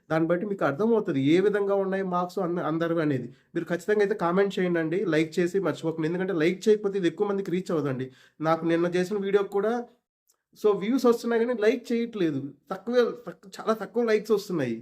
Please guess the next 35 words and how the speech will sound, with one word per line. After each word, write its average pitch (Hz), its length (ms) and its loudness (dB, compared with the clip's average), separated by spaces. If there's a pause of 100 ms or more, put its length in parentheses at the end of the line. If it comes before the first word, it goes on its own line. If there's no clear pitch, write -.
So - 200 -2
మీరు 196 260 0 (220)
ఇది 156 200 -2
లైక్ 160 320 2
చేస్తే 214 260 4
ఎక్కువ 202 200 -2
మందికి 196 260 -4
రీచ్ 190 220 -4
అవుతది, 196 340 -4 (280)
మన 165 140 -4
ఎక్కువ 165 240 0
మంది 196 160 0
కామెంట్ 185 420 0
బాక్స్‌లో 190 340 -2
మనకి 190 180 -6
కామెంట్ 175 340 -2
చేస్తారు 185 320 -2
వాళ్ళకి 170 220 0
ఏ 170 100 2
మార్క్స్ 180 300 0
వచ్చాయనేది. 180 500 -6 (420)
So, 208 60 -4 (500)
so 220 140 -4
ఫస్ట్ 202 280 -2
చూద్దాం. 127 340 -8 (340)
So 220 140 0
మనకి 202 280 -2
మెరిట్ 175 340 0
లిస్ట్ 214 260 -6 (640)
ముందు 170 200 -4
రిలీజ్ 165 320 0
చేయాలా, 160 380 -2
సెలక్ష-, 151 540 -6
సెలక్షన్ 156 440 -4
లిస్ట్ 147 280 -10